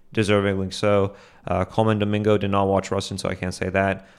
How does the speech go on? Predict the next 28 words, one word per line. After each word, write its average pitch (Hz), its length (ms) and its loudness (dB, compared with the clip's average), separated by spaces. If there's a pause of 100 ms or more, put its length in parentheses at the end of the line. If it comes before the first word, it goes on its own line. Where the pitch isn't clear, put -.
Paul 123 200 6
Giamatti 113 420 2
for 113 100 -6
The 101 120 -2
Holdovers, 113 560 2
yes, 101 260 -2
deserved. 98 560 -2 (340)
Bradley 110 260 6
Cooper 110 220 -2
for - 140 -4
The 98 80 -4
Maestro, 101 680 0
absolutely. 95 720 -4 (140)
He - 160 -6
deserves 98 360 -2
to - 60 -10
be 104 100 -4
nominated 95 340 -4
for 101 100 -8
Best 92 240 -4
Actor. 90 420 -6 (240)
And 107 80 -2
honestly, 123 400 2
out 127 140 2
of 147 120 0
these 117 240 -4
five, 104 560 0 (380)
um, 95 540 -2